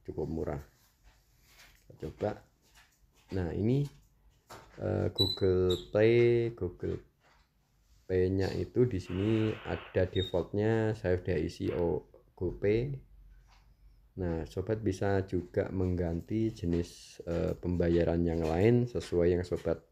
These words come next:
eh, miliki. Tapi di Google Pay ini hanya mendukung beberapa jenis pembayaran untuk, eh, transaksi di Google Pay,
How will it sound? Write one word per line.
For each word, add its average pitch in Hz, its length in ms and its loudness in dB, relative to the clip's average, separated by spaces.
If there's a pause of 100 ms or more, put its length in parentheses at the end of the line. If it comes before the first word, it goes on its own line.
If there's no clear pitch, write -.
(140)
eh, 82 240 -2
miliki. 87 880 0 (240)
Tapi 123 640 0
di 85 400 0
Google 85 720 2 (240)
Pay 90 320 2
ini 123 320 2 (640)
hanya 101 320 6
mendukung 98 640 0
beberapa 82 480 -4
jenis 85 320 -4
pembayaran 80 800 -2 (320)
untuk, 78 1120 -2
eh, 78 400 -8 (1600)
transaksi 90 720 0
di 80 480 -2
Google 78 480 -4 (320)
Pay, 82 320 0